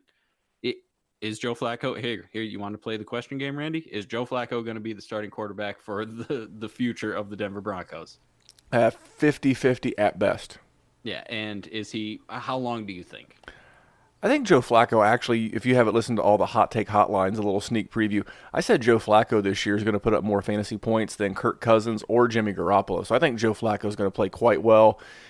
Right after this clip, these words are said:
Speaker 2: in offensive coordinator Nick Scangarello's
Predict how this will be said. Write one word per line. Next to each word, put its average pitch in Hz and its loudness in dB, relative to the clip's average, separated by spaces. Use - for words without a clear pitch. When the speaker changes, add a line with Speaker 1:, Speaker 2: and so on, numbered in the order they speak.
Speaker 2:
in 113 2
offensive 107 2
coordinator 107 2
Nick 107 -2
Scangarello's 107 0